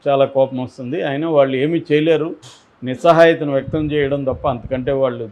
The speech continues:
చేసేది కూడా ఏముండదు. బాలకృష్ణ ఫ్యాన్స్ తిరగబడ్డమో లేకపోతే చంద్రబాబుకి వ్యతిరేకంగా రెబల్గా మారడమో ఏమీ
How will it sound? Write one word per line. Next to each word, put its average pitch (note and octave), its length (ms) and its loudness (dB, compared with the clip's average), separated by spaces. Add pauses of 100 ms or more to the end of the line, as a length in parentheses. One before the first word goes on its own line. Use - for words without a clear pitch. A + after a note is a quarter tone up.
చేసేది C#3 320 -2
కూడా B2+ 240 -4
ఏముండదు. A#2 460 -10
బాలకృష్ణ A#2+ 580 -6
ఫ్యాన్స్ C3+ 500 -6 (480)
తిరగబడ్డమో C#3 800 0
లేకపోతే C3 340 0
చంద్రబాబుకి C3+ 640 -2
వ్యతిరేకంగా C3 500 -6
రెబల్గా B2+ 460 -2
మారడమో B2+ 540 -6
ఏమీ C3+ 380 -6